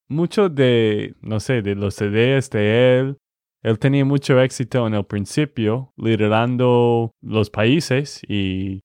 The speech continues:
tenía este plan de Gran Colombia con esta gran tierra, pero no tenía tanto éxito en los finales, en el final de la vida de él.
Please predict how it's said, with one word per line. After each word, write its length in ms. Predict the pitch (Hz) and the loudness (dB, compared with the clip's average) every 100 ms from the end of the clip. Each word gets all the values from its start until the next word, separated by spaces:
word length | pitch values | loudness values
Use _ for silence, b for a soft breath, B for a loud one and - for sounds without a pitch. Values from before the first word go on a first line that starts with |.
| - | -4
tenía 320 | 113 113 117 | 0 2 2
este 220 | 117 120 | 2 -2
plan 400 | 117 120 120 123 | 0 0 2 2
de 180 | 107 98 | 0 0
Gran 380 | 101 107 117 113 | 0 0 0 -2
Colombia 560 | 113 107 120 107 104 | 0 0 2 0 -2
con 180 | - 98 | -4 -8
esta 240 | 95 - | -8 -8
gran 460 | 90 98 104 110 104 | -8 -2 0 0 -2
tierra, 480 | - 110 120 104 139 _ _ _ _ - | -2 0 2 0 -6 _ _ _ _ -6
pero 680 | 113 110 107 104 101 101 98 - | -2 0 0 0 2 0 -2 -8
no 300 | - 165 185 | -10 -4 -2
tenía 380 | 208 190 190 180 | 0 0 0 -2
tanto 580 | - 180 180 - 175 | 0 0 0 0 2
éxito 640 | 170 165 170 147 156 151 143 | 2 0 -8 -2 0 2 0
en 420 | 131 123 120 120 | 0 -2 -6 -4
los 240 | 127 127 - | -2 -2 -2
finales, 880 | - 120 120 127 127 127 - - - | -6 -2 -2 -2 -2 -2 -4 -16 -6
en 120 | 120 | 0
el 120 | 123 | 0
final 420 | 104 110 113 123 | 0 -2 0 0
de 160 | 123 127 | 0 -2
la 160 | 120 107 | 0 0
vida 260 | 113 123 | 0 2
de 280 | 107 107 131 | 2 4 2
él. 180 | 107 | 0